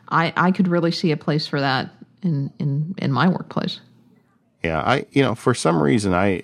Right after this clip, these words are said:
Speaker 2: 'cause I've got those problems solved with other apps. Um, but I, I really would like the idea, I like the idea of having a personal diary, and I, I wanna look into this further. And, and the way this app, it's just lovingly created. Like, now you can add pictures to it.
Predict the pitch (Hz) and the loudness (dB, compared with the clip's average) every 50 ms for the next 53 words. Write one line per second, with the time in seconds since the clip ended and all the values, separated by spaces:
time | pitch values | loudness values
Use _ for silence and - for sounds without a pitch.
0 | - - - - - 120 127 139 - 131 127 - 131 113 101 - - - 95 92 | -10 -14 -14 -2 0 0 2 2 2 0 2 4 2 2 2 2 0 0 0 2
1 | 87 85 80 78 - - 78 69 76 87 92 - - - - - 80 87 80 78 | 0 -2 -4 -4 -2 0 0 0 0 -2 -4 -6 -8 -8 -6 -4 -2 -2 -2 0
2 | 80 80 80 - - - - - - - _ _ - - - - - - - _ | -2 -2 -4 -6 -8 -10 -12 -12 -14 -16 _ _ -20 -20 -20 -20 -20 -20 -20 _
3 | - _ - - 50 50 50 - - _ - 101 90 - - - 101 104 107 107 | -14 _ -8 -6 -4 -6 -6 -8 -4 _ 0 0 0 0 -2 0 0 0 0 -2
4 | - - _ _ - 107 98 95 107 127 143 156 160 147 139 139 135 117 113 113 | -4 -8 _ _ -2 -2 0 2 2 2 2 2 2 2 2 2 4 4 4 4
5 | 110 104 - - 104 95 90 87 90 - - 104 120 151 160 - - 165 151 143 | 2 0 -2 -2 0 0 0 0 0 -2 -2 0 0 0 -2 -2 -2 -2 -2 0
6 | 143 139 123 110 117 107 110 110 101 95 - 110 104 104 - 101 95 90 90 92 | 0 0 0 2 2 2 2 0 0 0 0 -2 0 0 0 -2 -2 0 0 0
7 | 107 107 80 71 62 58 62 - - - 90 87 85 85 85 85 87 85 76 - | 0 0 0 -2 -2 -4 -6 -8 -6 -6 -4 -4 -2 -2 -2 -2 -2 -2 -4 -6
8 | - - - - 98 92 95 107 113 110 101 101 98 92 - - 87 87 90 80 | -10 -14 -10 -6 -4 0 0 2 2 2 2 0 0 -2 -2 -2 -2 -2 -2 -4
9 | 80 73 - - - 90 85 80 80 76 71 65 - - 85 - - - - - | -4 -6 -4 -4 -2 -2 0 0 0 -2 -2 -2 -4 -4 -6 -8 -12 -18 -20 -20
10 | - _ - 110 110 113 120 135 147 139 123 - 117 104 107 101 - 98 95 - | -6 _ 2 4 4 6 6 4 4 4 2 2 2 2 2 2 0 -4 -6 -6
11 | - - 104 - 113 101 101 104 107 107 98 95 90 82 78 73 - - 82 76 | -6 -6 -4 0 2 2 2 2 2 2 0 0 0 0 -2 -4 -4 -4 -2 -2
12 | 73 78 85 - 139 - 80 - 107 107 104 101 110 110 110 104 - 95 85 76 | 0 0 0 -2 -2 -2 -2 0 0 0 2 2 2 2 2 0 0 -2 -2 -2
13 | 73 71 - - 110 - - - 110 101 101 - - - 101 98 95 95 95 - | -4 -6 -6 -8 -8 -6 -4 -2 0 0 -2 -2 -4 -4 -2 0 0 0 0 -2
14 | - | -4